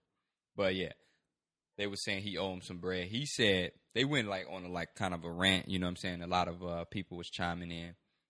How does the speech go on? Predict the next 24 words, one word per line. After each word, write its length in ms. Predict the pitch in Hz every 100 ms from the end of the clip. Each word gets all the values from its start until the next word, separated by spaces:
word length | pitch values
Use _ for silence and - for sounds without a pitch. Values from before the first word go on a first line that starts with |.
| _
He 140 | 151 180
said 380 | - 113 98 95
he 140 | 139
paid 300 | - 120 113
the 60 | -
producer 580 | - 90 90 - 87 90 _ - _ -
who 80 | 104
was 160 | 92
responsible 560 | 87 - 95 92 92 87
for 120 | 87
the 60 | 85
song. 440 | - 90 87 82 - _ _ _ _ - _ -
He 80 | 110
don't 140 | 92
owe 100 | 87 87
them 160 | 85
nothing. 380 | 87 85 - 80 - _ _ _ _ _
But 100 | 110
it 40 |
was 120 | 110 104
kinda 240 | 123 98 - _ _ _ _ _ _ -
funny 340 | 127 110 98 98 -
to 100 | -
see, 400 | - - 120 92